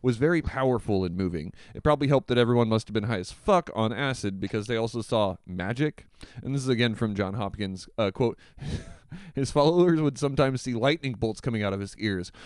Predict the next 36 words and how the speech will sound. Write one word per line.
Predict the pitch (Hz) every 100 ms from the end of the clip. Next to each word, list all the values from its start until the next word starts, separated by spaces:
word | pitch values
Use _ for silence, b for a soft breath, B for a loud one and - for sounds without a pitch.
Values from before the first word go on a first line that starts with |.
| B
or | 101
mystical | 110 147 147 160
clouds | - 139 139
of | 131
energy | 131 151 139 175
<laughs> |
filling | - 117 110 107
the | 98
room | 104 107
when | 107
he | 123
spoke. | 113 123 110 - - B B 143
The | 123
family | 147 151 143
practiced | 135 127 156 143
sex | 214 208 -
magic, | 104 92 85 - B
whose | 131 117
effects | - 135 -
were | 120
at |
times | - 135 120 - B -
so | - 214 226
intense | 185 165 151 104 - - B B
that | 120
the | 123 110
Aquarians | - 143 143 139 127
witnessed | 120 113 113 -
vampires | 120 127 120 120 92 98 101
walking | 107 - 120
down | 113 104
their | 135 120
staircase," | - 107 107 - - 123 -
<laughs> | -
end | 131 113
quote. | - 139 147 - 165